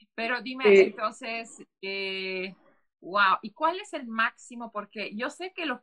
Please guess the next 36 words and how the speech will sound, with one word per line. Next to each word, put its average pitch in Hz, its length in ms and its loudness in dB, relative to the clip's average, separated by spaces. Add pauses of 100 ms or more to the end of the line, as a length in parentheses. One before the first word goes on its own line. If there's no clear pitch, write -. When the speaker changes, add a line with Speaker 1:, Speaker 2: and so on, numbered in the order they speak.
Speaker 1:
pilotos 226 640 -6
tienen, 262 300 -8
creo 226 220 -10
que, 233 140 -8
ciento 220 340 -8
ochenta 233 460 0
horas 240 280 0
por 202 280 -10
mes, 180 560 -4
máximo 202 560 4
Speaker 2:
Sí. 220 160 12
Speaker 1:
por 190 180 -4
ley 220 240 -6
internacional 214 800 -4
que 240 160 -18
pueden 220 240 -8
volar. 185 260 -6 (360)
¿Eso 359 240 -6
también 277 320 -2
aplica 240 400 -6
a 269 60 -4
ustedes 392 580 -12
o 196 100 -8
no? - 200 -12
Speaker 2:
Sí, 269 480 10 (120)
normalmente 311 1080 12
esa, 233 560 12
o 190 60 12
sea, 214 160 6
tenemos 226 1000 12 (240)
jornadas 202 840 10
parecidas, 180 540 8
porque 233 260 8
una 269 200 10
cosa 254 240 12
es - 300 6